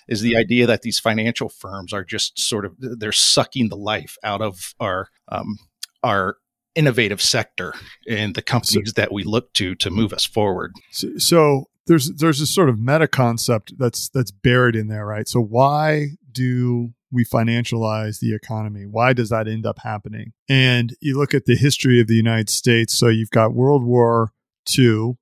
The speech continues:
Speaker 2: if we just start there, you, you have a, you have a foe, and it allows us to unite and to fight a foe that is easy on its face to say, "These are bad. These are the bad folks. Let's look at 'em," right?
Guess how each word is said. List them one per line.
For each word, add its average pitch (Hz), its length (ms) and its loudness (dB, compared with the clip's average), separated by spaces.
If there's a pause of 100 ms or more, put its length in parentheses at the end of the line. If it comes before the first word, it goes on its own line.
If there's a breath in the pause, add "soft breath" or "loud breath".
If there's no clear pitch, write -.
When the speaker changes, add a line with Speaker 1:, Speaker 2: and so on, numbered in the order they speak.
(320)
Speaker 2:
if 117 160 -2
we 123 60 2
just 117 140 -4
start 113 320 2
there, 110 440 0 (180)
you, 127 480 4
you 127 160 2
have 120 180 4
a, 120 120 -2 (140)
you 123 240 -2
have 113 140 -6
a 110 60 -6
foe, 110 680 0
and 123 160 -6
it 117 100 -8
allows 127 400 2
us 123 160 -2
to 117 140 -2
unite 123 520 2
and 123 140 -6
to 117 80 -14
fight 123 320 0
a 113 60 2
foe 110 640 -2
that 117 340 0
is 117 500 0
easy 143 320 2
on 120 140 4
its - 140 -4
face 120 340 2
to 113 80 -4
say, 117 200 -4
"These 110 180 -4
are 113 80 -4
bad. 107 460 -2 (200)
These 131 140 -8
are 147 60 -6
the 123 80 -2
bad 120 300 2
folks. - 520 -10 (180)
Let's 127 220 -2
look 123 160 0
at 104 160 -4
'em," 101 120 -12
right? 117 240 0